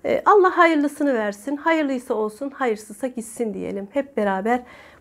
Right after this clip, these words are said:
bugünkü videomu burada kapatıyorum. Beni izleyip destek verdiğiniz için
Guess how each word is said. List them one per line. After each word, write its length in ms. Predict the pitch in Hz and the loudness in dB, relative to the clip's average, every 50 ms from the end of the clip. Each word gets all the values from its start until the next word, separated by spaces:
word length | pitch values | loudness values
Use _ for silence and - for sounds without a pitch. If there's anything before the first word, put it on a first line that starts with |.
| - | -2
bugünkü 420 | 320 302 254 233 226 226 240 233 247 | -2 0 0 0 -2 -4 -6 -4 -2
videomu 440 | 269 247 226 208 208 214 214 214 | -2 0 0 0 0 0 -2 -2
burada 260 | 262 247 233 - 208 208 | -2 -4 -2 -4 -6 -4
kapatıyorum. 720 | - 214 - 202 196 196 - 196 185 180 185 190 196 202 | -4 -6 -4 -4 -6 -4 -4 -4 -2 -2 -2 -4 -2 0
Beni 180 | 226 254 285 | 0 2 2
izleyip 440 | 269 262 240 220 233 233 226 226 - | 0 0 -2 0 0 -2 -2 -2 -2
destek 420 | 240 226 226 - - 220 220 - | -4 -4 -2 -2 -4 -4 -2 -2
verdiğiniz 520 | - 208 202 196 202 202 202 196 190 190 - | 0 0 0 0 0 -2 -2 -2 -4 -6 -10
için 320 | 190 - - 240 240 240 | -12 -6 -2 -2 -2 -2